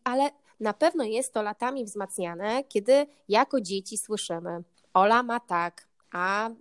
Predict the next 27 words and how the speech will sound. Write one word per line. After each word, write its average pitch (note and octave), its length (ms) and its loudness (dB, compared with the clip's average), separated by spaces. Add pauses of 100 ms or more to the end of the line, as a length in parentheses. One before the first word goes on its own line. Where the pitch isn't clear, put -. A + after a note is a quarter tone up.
(720)
Grześ G#3+ 400 -4
miał A#3 240 -2
tak”, E3+ 420 -2
prawda? F#3+ 460 -4 (540)
Że A#3 400 4 (320)
no A3+ 120 0
my D4+ 160 4
musimy C4 420 2
cały A3+ 320 2
czas A3+ 240 -4
mieć A3 240 -2
tak G3+ 200 -2
jak G3+ 180 -8
ktoś. - 480 -4 (1600)
Jeżeli G#3 260 -2
ktoś, G3+ 180 -2 (360)
jakby, A3 200 4
prawda, A3+ 280 4
no, C#4 240 4
no B3 60 2
jeżeli A#3 260 2
naj-, A3+ 300 -2
naj-, A3 160 0
najważniejsza A3+ 600 0
osoba A3+ 340 -2 (380)
na A3 80 -2
świecie, F3+ 680 -2